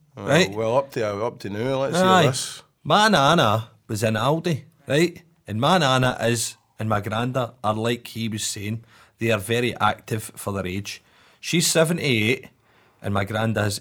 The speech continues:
Speaker 2: eighty-two, right? Um, my granda, when his eightieth birthday,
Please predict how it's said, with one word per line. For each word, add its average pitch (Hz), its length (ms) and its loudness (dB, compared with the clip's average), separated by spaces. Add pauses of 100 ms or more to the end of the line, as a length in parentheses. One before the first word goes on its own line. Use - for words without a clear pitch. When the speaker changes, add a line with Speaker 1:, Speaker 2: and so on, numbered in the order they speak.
Speaker 2:
eighty-two, 104 640 -4 (360)
right? 120 300 2 (720)
Um, 104 520 0
my 135 160 4
granda, 151 580 2 (640)
when 117 280 -4
his 117 200 -4
eightieth 147 420 2
birthday, 127 360 2